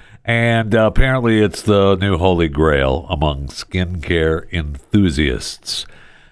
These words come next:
And, uh, it's packed with, uh, you know, ingredients like the, uh, uh, copaiba resin, passion flower seed oil, prebiotic,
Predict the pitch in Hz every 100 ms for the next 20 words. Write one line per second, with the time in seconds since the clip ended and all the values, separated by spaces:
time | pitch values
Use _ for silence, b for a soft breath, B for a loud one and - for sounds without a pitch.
0 | b 107 101 98 95 98 90 - 113 104
1 | 104 101 98 92 - 98 92 92 92 90
2 | 87 87 85 82 90 98 95 90 - 95
3 | 90 - 92 90 87 90 87 87 85 82
4 | 78 - - _ _ - 87 85 85 82
5 | 85 - - - - 123 110 101 110 104
6 | 101 98 107 107 92 101 101 92 107 104
7 | 101 101 80 107 104 104 95 - 107 101
8 | 98 101 101 101 101 101 98 95 B B
9 | B B - 127 117 113 107 104 101 95